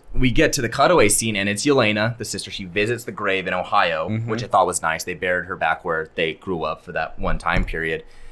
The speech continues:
Speaker 1: And then we get the cut scene with Valentina, who we saw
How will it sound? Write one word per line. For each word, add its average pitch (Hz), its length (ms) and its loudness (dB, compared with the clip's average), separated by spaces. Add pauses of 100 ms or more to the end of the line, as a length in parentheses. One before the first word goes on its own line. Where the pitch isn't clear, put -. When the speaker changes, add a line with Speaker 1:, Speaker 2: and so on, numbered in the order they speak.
(160)
Speaker 1:
And 98 160 2
then 95 180 2
we 95 120 -4
get 87 140 0
the 85 60 -12
cut - 280 0
scene 101 220 -2
with 85 140 -4
Valentina, 92 840 2 (300)
who 123 120 -4
we 101 140 0
saw 92 460 2